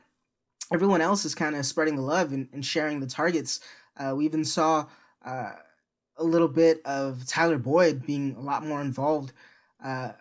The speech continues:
because, uh, he had A J Green there taking, uh, C B one coverage away from him. So, uh,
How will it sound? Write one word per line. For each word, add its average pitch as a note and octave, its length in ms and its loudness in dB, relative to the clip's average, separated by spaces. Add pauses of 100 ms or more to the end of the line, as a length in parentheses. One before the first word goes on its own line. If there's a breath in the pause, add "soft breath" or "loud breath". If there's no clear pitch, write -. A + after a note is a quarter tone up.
(260)
because, D3+ 720 2 (280)
uh, C3+ 120 -6
he D3 140 -6
had C#3 280 -2
A C3+ 180 -4
J C#3 200 -4
Green C#3+ 340 -4
there C3+ 200 -2
taking, C3+ 540 -4 (300 soft breath)
uh, C3 140 -4
C D3+ 200 -2
B C#3+ 120 -2
one C#3 240 -2
coverage C3 340 -4
away C3 220 -2
from C#3+ 140 -6
him. B2+ 140 -4
So, C3+ 300 -2 (420 soft breath)
uh, C#3 180 0